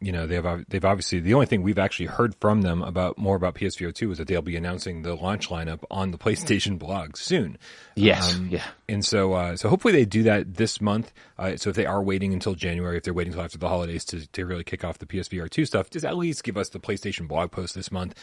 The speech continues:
Speaker 1: Let us know what's coming. Um, so the people who, I don't know if you got, I don't know if you saw, Miles, you can now just pre-order a PlayStation V R two headset on direct dot playstation dot com. Like, you don't need an invitation anymore. Uh, it's official. I think it's been like this for about two days, but it was, like, kind of slowly opening up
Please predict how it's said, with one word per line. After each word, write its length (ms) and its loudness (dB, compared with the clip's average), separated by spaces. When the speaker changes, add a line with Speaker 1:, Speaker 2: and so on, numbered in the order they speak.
Speaker 1:
Let 120 2
us 120 -2
know 160 0
what's 160 -6
coming. 340 -4
Um, 160 -4
so 120 -6
the 40 -6
people 300 -2
who, 180 0
I 40 -4
don't 80 4
know 40 2
if 60 0
you 80 -2
got, 180 4
I 60 -6
don't 80 0
know 60 -2
if 80 -8
you 60 -10
saw, 260 6
Miles, 320 -4
you 100 -6
can 140 -4
now 220 2
just 200 -10
pre-order 720 4
a 60 -14
PlayStation 460 2
V 100 2
R 80 0
two 200 -2
headset 420 0
on 180 0
direct 280 -2
dot 140 0
playstation 440 -2
dot 200 -2
com. 260 2
Like, 160 -6
you 60 0
don't 180 2
need 200 4
an 80 0
invitation 440 -2
anymore. 380 -4
Uh, 40 -6
it's 200 -6
official. 440 0
I 80 -2
think 100 2
it's 80 0
been 100 4
like 140 4
this 140 -4
for 80 -2
about 180 -4
two 160 0
days, 320 2
but 140 -8
it 60 -6
was, 100 -10
like, 100 -8
kind 180 -6
of 80 -6
slowly 680 -4
opening 340 -6
up 140 -8